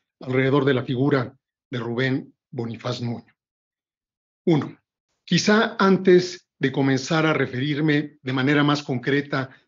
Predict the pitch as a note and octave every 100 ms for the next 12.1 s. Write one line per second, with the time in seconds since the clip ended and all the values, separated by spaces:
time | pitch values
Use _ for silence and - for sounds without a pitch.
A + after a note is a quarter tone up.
0 | _ - B2 - C3+ A#2+ B2 C#3+ C#3 C#3+
1 | C#3 B2+ A#2 A#2+ - C3+ C3+ C3 A#2+ A#2+
2 | - D3 B2 B2+ - _ _ _ - E3
3 | F3+ F3+ C#3 C3 D3+ D3 - _ _ D#3+
4 | D#3+ - - C#3+ D#3 D#3+ D3 C3+ - -
5 | _ _ _ E3 E3 - F3 D3+ C#3 C3+
6 | C3+ B2 - F#3 F#3 C#3 A#2 - _ _
7 | _ - C3 B2 D3+ - E3 C#3 B2+ B2+
8 | - B2+ B2 A2+ A#2 A2+ B2+ - _ _
9 | _ _ _ A#2+ A2+ C#3+ D3+ D3+ C#3+ C3
10 | - _ _ - B2 C#3 C3+ C3 C3+ A#2
11 | A2+ - C3 A#2+ A#2 A#2 A2+ A2+ - C3